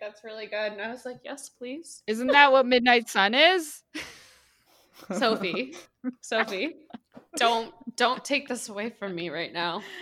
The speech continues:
Speaker 3: We're kicking Sophie off the podcast.
Speaker 2: <laughs> Bye. No, but, uh, <laughs> to talk about the myth a little bit more.
Speaker 1: Yeah.
Speaker 3: <laughs> Oh, yeah.
Speaker 2: Yeah. So, I don't know. It was kinda interesting because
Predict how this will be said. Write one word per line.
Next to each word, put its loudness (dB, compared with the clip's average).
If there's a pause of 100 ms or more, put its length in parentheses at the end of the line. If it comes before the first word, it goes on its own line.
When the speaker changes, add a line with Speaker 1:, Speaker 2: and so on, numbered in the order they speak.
(300)
Speaker 3:
We're 8
kicking 4
Sophie 6
off 4
the 0
podcast. 2 (200)
Speaker 2:
<laughs> -6
Bye. 6 (120)
No, 8
but, 4
uh, 10 (100)
<laughs> -14
to -4
talk 6
about 2
the -4
myth 0
a -8
little -2
bit -8
more. -8 (500)
Speaker 1:
Yeah. -4
Speaker 3:
<laughs> 4
Oh, 10
yeah. 8 (380)
Speaker 2:
Yeah. 4 (100)
So, 6 (220)
I 8
don't 6
know. 6
It 6
was 2
kinda 2
interesting -2
because -2